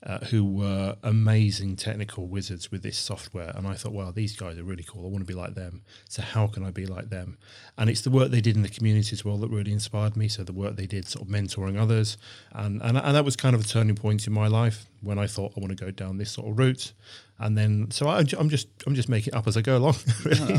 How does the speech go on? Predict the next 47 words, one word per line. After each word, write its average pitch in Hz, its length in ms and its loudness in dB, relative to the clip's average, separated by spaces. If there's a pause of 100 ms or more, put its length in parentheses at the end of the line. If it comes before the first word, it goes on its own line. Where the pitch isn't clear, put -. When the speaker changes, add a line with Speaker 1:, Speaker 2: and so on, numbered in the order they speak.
Speaker 2:
I 156 60 6
think 127 220 2
most 110 280 -2
of 95 60 -10
us - 100 -2
are, 123 160 4
to 196 140 -2
be 156 80 4
Speaker 1:
<laughs> 107 60 4
Yeah. - 0 -
Speaker 2:
honest. - 360 4 (680)
Um, 151 160 6
what 196 80 4
was 196 80 0
the 196 60 4
last 170 180 4
book - 180 -4
that - 80 -8
you 101 100 -4
read, 92 200 -6 (280)
Tim? 123 200 0
Speaker 1:
The 107 140 4
last 131 480 2
book 135 300 2
that 127 100 -4
I 123 120 2
read 120 420 2 (500)
for - 240 0
pleasure 139 680 2
was 113 420 2
The 107 100 -4
Travelling 131 560 2
Cat 135 400 -4
Chronicles. 147 680 2 (520)
Speaker 2:
Who's 117 100 -6
that 107 160 -10
by? 113 460 4
Speaker 1:
Um, 110 360 6
I 104 80 2
don't 110 140 4
know, 120 160 6
but 110 140 2
it's, - 200 -4
uh, 107 560 4
a 107 40 6
Japanese 110 400 4
person. 110 480 2